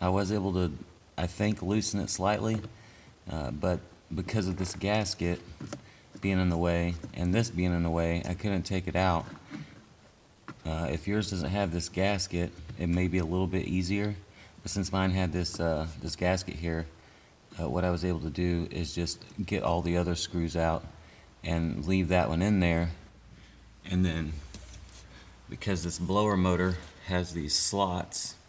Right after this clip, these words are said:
right here, you can just kinda slide, slide it out of the slot. Right through there is either the heater core or the evaporator,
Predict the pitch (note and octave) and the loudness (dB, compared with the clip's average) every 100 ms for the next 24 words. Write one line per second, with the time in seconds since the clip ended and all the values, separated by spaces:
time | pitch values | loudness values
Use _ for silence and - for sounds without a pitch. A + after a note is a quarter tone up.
0 | - - - - - - - - - - | -20 -20 -20 -20 -20 -20 -20 -20 -20 -20
1 | - F2 D2+ D#2 G#2+ F2+ E2+ F2 - F#2 | -2 0 0 0 2 2 2 -2 -2 0
2 | F#2 F2 F2 - F#2 E2+ - F2+ F2+ F2+ | 0 0 -2 0 0 2 0 0 0 2
3 | E2+ D#2+ D2+ - - F#2 F2 E2 E2+ E2+ | 0 -2 -8 -10 -4 0 0 2 0 0
4 | D#2+ D2+ - C2+ - - - - - - | -2 -6 -4 -4 -6 -10 -18 -20 -20 -20
5 | - - - - - - G#2 G2+ B2 G#2+ | -20 -20 -20 -20 -6 4 4 6 4 6
6 | A2+ F#2 F2+ F2 - - - _ _ _ | 8 10 8 4 -4 -16 -20 _ _ _
7 | _ _ _ _ - F2 F2 E2 - F2+ | _ _ _ _ 0 4 4 2 0 0
8 | E2+ E2+ E2 D#2+ D#2+ D#2 F#2+ F#2 F2 - | 4 4 2 2 0 0 0 0 0 2
9 | F2+ F2 F2+ E2+ E2+ - E2 E2 D#2+ D#2+ | 4 4 4 0 -4 -4 2 4 4 2
10 | D#2+ D#2 D#2+ D2 C#2+ D#2+ - D#2+ D#2 D#2+ | 0 0 0 0 4 2 4 0 2 0